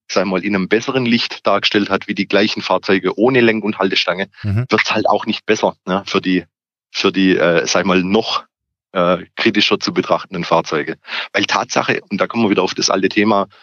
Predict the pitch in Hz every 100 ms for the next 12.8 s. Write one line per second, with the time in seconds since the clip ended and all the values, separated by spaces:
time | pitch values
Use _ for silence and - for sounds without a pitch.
0 | _ _ 107 101 90 95 123 110 101 95
1 | 92 113 110 110 - _ _ - 95 101
2 | 120 113 - 110 110 107 107 - - -
3 | - 104 101 117 - 135 131 - 113 110
4 | - 98 - 107 131 139 _ _ - 98
5 | - - 117 117 107 104 95 - 104 113
6 | - 127 - 117 107 113 - 90 101 120
7 | 110 101 - 95 98 123 120 98 - 107
8 | 95 95 - - 98 110 - _ - -
9 | - - 123 - 98 113 113 110 - 104
10 | 107 110 _ _ - - 98 107 - 95
11 | 101 92 - 90 92 92 92 - 87 82
12 | 87 82 85 78 87 85 80 76